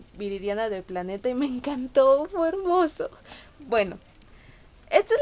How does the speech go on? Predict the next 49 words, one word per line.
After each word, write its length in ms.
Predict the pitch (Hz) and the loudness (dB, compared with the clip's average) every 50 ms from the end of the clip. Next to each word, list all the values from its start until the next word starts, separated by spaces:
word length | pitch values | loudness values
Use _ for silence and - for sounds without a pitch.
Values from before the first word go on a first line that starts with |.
| 571 508 | 4 2
la 100 | 392 320 | 2 0
segunda 380 | 320 254 247 247 247 254 247 - | 0 0 0 0 0 -2 0 2
parte 360 | - 247 254 - - 269 262 | 2 0 2 2 0 0 0
de 140 | 247 254 254 | 0 0 2
La 160 | 254 233 220 | 2 2 2
isla 220 | 226 220 220 226 | 2 0 0 0
de 100 | 226 214 | 0 0
los 140 | 202 202 202 | -2 -4 -6
perdidos, 500 | - - 220 220 214 233 226 220 247 240 | -6 -4 -4 -4 -2 -4 -4 -4 -4 -4
que 240 | - 233 220 220 220 | -2 -2 0 0 0
es 80 | 220 | 0
la 140 | 254 262 269 | -2 -4 -6
primera 480 | 262 226 214 214 208 202 202 208 247 269 | -6 -6 -8 -6 -4 -2 -2 -2 -2 -2
parte 420 | - - 277 269 262 - 269 262 | -2 -2 -4 -4 -2 -2 -2 -2
de 140 | 247 247 240 | 0 -2 -2
la 120 | 247 247 | -2 -4
saga 300 | 247 226 202 196 196 196 | -4 -4 -4 -2 -2 -2
de 160 | 196 190 196 190 | -2 -2 -2 -4
Descendientes. 680 | 196 208 - 214 226 233 262 277 294 269 - 220 208 202 | -6 -6 -6 -8 -6 -6 -4 -6 -4 -4 -4 -4 -4 -4
La 160 | 190 190 190 | -4 -4 -4
verdad 240 | 190 196 196 247 269 | -4 -4 -4 -4 -4
yo 160 | 262 339 339 | -2 -2 -2
no 120 | 339 349 | -2 -4
sé 120 | 339 294 247 | -4 -6 -6
cuántos 320 | - 247 233 220 240 233 | -6 -6 -6 -6 -8 -8
libros 260 | 214 226 220 226 233 | -8 -8 -8 -6 -6
vayan 220 | 220 220 220 214 196 | -4 -4 -4 -6 -6
a 60 | 196 | -10
ser 180 | - 185 180 | -10 -12 -10
de 80 | 180 180 | -10 -12
esto, 180 | 196 - - 226 - | -12 -12 -12 -12 -10
pero 260 | 196 180 170 - - - - - - - - - - - - | -8 -8 -8 -10 -12 -14 -20 -20 -20 -20 -20 -20 -20 -8 -2
no 80 | 247 | 0
importa 420 | 311 254 254 285 277 285 - 277 254 | 0 2 2 2 2 2 2 2 2
los 200 | 233 233 - - | 2 0 -2 -6
que 80 | 226 | -12
salgan, 360 | - - 226 214 214 214 208 | -10 -8 -6 -4 -4 -4 -4
yo 120 | 208 220 214 | -2 -4 -6
los 180 | 226 220 - | -6 -8 -8
compraré. 480 | - - 208 202 202 202 190 185 180 190 | -4 -4 -2 -2 -2 -4 -4 -4 -4 -4
Saben 320 | 190 - 226 220 226 220 | -2 0 0 0 -2 -4
que 160 | 233 - 220 202 | -6 -6 -6 -2
yo 140 | 202 208 | -2 -2
amo 100 | 202 202 | 0 -2
a 60 | 202 202 | -2 -2
Melissa 420 | 208 202 196 220 226 - 269 254 | -2 -2 -4 -4 -6 -6 -4 -2
de 80 | 214 202 | -2 -2
la 160 | 190 190 - | -4 -6 -8
Cruz. 220 | - 202 180 180 | -8 -10 -10 -10